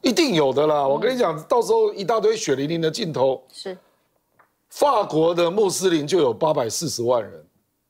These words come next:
Speaker 1: 你可以去想一想啊，那比利时、荷兰一大堆啊，那这些人不会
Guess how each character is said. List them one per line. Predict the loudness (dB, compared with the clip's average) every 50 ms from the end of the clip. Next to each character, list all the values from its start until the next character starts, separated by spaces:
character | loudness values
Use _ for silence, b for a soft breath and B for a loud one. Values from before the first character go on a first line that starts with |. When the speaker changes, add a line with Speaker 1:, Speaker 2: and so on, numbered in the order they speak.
| _ -8
Speaker 1:
你 | -8 -2
可 | 0 0 0
以 | 0
去 | 0 -2
想 | -2 -2 -2 -2
一 | -2
想 | -2 -2 -2 -2 -4
啊， | -4 -4 -2
那 | 0 0
比 | -2 -2 -4 -4
利 | -2 -2 -2
时、 | -2 -2 -4 -4 -4 -4 -4 -6 -8 _ _ _ _ _ _ _
荷 | -4 0 2 2 4
兰 | 4 2 2 0 -2 -4 -8 -12 _ _ _ _
一 | -6 -4
大 | -2 0 0
堆 | 0 2 2 2 2 2
啊， | 0 -2 -6 -10 -18 _ _ _ _ _ _ _ _ _ _ _ _ _ _ _
那 | -4 -2
这 | 0 0 0
些 | 2 2 2
人 | 2 0 -2 -2
不 | 0 2
会 | 2 4 4 2 2 0